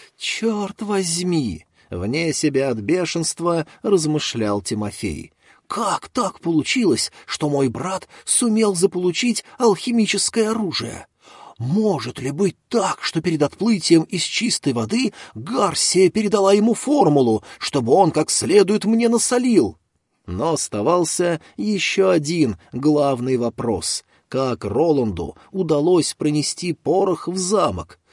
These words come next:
Это было бы невозможно, даже если бы он воспользовался помощью ведьмы исключения. «Возьми с собой рыцарей и как следует обыщи замок, особенно канализацию, сады и хранилища.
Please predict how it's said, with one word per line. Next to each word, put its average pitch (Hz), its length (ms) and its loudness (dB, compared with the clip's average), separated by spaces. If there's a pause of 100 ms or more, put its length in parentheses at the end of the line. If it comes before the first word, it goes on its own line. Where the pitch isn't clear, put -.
(140)
Это 107 320 -4
было 127 320 4
бы 131 140 4
невозможно, 127 840 2 (220)
даже 120 480 -6
если 147 460 0
бы 139 120 0
он 165 380 2 (140)
воспользовался 160 1000 0
помощью 208 760 0 (120)
ведьмы 190 600 -4
исключения. 196 960 0 (720)
«Возьми 110 460 -4
с 110 80 -2
собой 117 400 -2
рыцарей 113 640 -2 (160)
и 156 120 -2
как - 240 -6
следует 175 580 4
обыщи 170 400 0
замок, 160 580 -2 (220)
особенно 151 600 2
канализацию, 156 880 2 (100)
сады 170 400 0
и 165 80 0
хранилища. 180 840 0